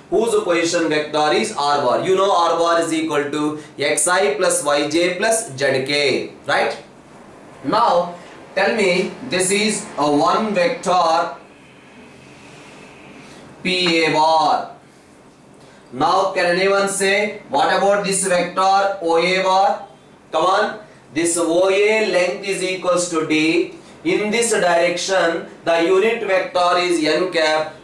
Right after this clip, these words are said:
That's why the O A bar vector is equals to D into n cap. Now the figure is like this, right? So now observe here, the figure is exactly like this.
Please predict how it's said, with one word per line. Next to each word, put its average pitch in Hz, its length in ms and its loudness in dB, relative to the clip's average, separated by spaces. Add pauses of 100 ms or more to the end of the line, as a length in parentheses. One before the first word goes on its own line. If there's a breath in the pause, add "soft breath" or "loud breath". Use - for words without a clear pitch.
That's 147 260 -2
why 175 300 2
the 170 80 0
O 160 260 2
A 202 300 2
bar 214 280 2
vector 175 600 0
is 143 100 -2
equals 156 440 -4
to 180 440 0 (300)
D 220 460 -2
into 170 760 0
n 151 280 0
cap. 156 540 0 (800)
Now 165 400 2
the 175 180 2
figure 165 220 0
is 175 320 2
like 165 280 0
this, 170 640 0 (1160)
right? 165 500 -2 (300 loud breath)
So 147 240 -2
now 170 480 2
observe 170 300 2
here, 165 500 0
the 143 140 0
figure 175 260 0
is 180 420 0
exactly 185 640 -2
like 175 280 0
this. 165 480 -2